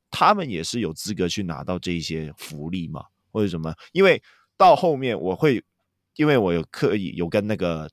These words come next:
David 嘛，就是从澳洲回来的 David，嗯，为什么球员为什么要那么执着于那个H B L的十二个人的名单？因为说实在的，你现在也是看到有很多乙组的人就是直接打上去U B A，甚至说职业啊，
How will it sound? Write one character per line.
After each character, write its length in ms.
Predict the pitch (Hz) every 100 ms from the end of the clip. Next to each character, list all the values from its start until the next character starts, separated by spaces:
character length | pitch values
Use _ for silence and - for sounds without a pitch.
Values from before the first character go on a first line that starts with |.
| -
David 340 | 110 104 87
嘛， 180 | 78 67
就 120 | -
是 60 | 101
从 120 | 92
澳 200 | 92 117
洲 160 | 104 123
回 160 | 113
来 180 | 101 95
的 20 |
David， 420 | 90 104 104 85 71 -
嗯， 560 | 127 117 107 95 95 107 - -
为 200 | 208 208
什 220 | 131 107
么 260 | 90 87 90 - _ _
球 300 | - 127 107
员 160 | 110 110
为 120 | 139
什 120 | 113
么 80 | 95
要 100 | 107
那 140 | 123
么 140 | 117 -
执 200 | - 87
着 220 | 87 80
于 160 | 82 80
那 80 |
个 80 | 92 -
H 260 | 98 - - _
B 200 | 95 98
L 200 | 80 65
的 140 | -
十 200 | 76 80
二 60 | 90
个 120 | 82
人 180 | 76 69
的 60 | 73
名 160 | 65 -
单？ 220 | 69 67 - _ _ _
因 100 | -
为 100 | 160
说 180 | 151 160
实 160 | 143 113
在 220 | 107 123
的， 140 | 90 98
你 100 | 92
现 160 | 147
在 120 | 139
也 100 | 123
是 100 | 95
看 160 | 110 127
到 120 | 120
有 80 | 107
很 140 | 87
多 120 | 85 101
乙 180 | 80
组 220 | 82 90 80
的 80 |
人 140 | 76 78
就 100 | -
是 60 | 98
直 140 | -
接 120 | 80
打 160 | 95 78
上 180 | 80 92
去 140 | 82
U 120 | 80 85
B 160 | 85
A， 80 | 82
甚 140 | 95
至 60 | 90
说 140 | 82
职 220 | 85 - 78
业 160 | 82
啊， 120 | -